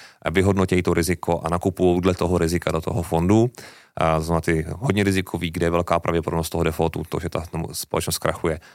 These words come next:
tak prostě vůbec nenakupuje, naopak nakupují ty, co mají třeba ten investiční rating a tedy, takže tam ta aktivní správa dává velký smysl. To samý vlastně platí třeba u nemovitostních fondů, kdy vlastně zase někdo tam do toho portfolia vybírá ty nemovitosti, které mají šanci, že budou růst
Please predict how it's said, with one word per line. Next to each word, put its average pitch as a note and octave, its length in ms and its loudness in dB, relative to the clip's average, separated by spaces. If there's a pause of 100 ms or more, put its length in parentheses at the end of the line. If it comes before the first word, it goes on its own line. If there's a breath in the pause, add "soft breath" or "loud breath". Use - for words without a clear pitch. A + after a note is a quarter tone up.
(100)
tak - 200 -4
prostě - 260 -6
vůbec E2+ 220 0
nenakupuje, F#2+ 500 2
naopak E2 320 -2
nakupují D#2+ 380 -2
ty, E2 100 -4
co - 120 -4
mají D#2 100 0
třeba D#2 160 -2
ten D#2 100 -2
investiční E2 400 -6
rating F#2 420 2 (420 loud breath)
a - 80 -2
tedy, E2 240 0 (100)
takže - 180 -4
tam F2 140 0
ta D2+ 80 -2
aktivní E2 320 -2
správa D#2+ 280 2
dává D#2 240 2
velký G2+ 280 2
smysl. F#2 520 0
To F2 100 -2
samý E2+ 240 -2
vlastně E2 300 -4
platí E2 260 -4
třeba E2 220 -4
u - 40 -8
nemovitostních G2+ 560 0
fondů, E2+ 360 0
kdy E2 220 -2 (440 loud breath)
vlastně D#2+ 380 0
zase E2 260 -2
někdo E2 200 2
tam D#2+ 260 -2
do D#2+ 120 0
toho D#2+ 160 2
portfolia E2 320 0
vybírá D#2+ 200 2
ty - 80 -4
nemovitosti, F2 640 2
které D#2+ 320 -4
mají D#2+ 220 0
šanci, D#2+ 320 -2
že E2 80 -2
budou D#2+ 280 2
růst G2 340 2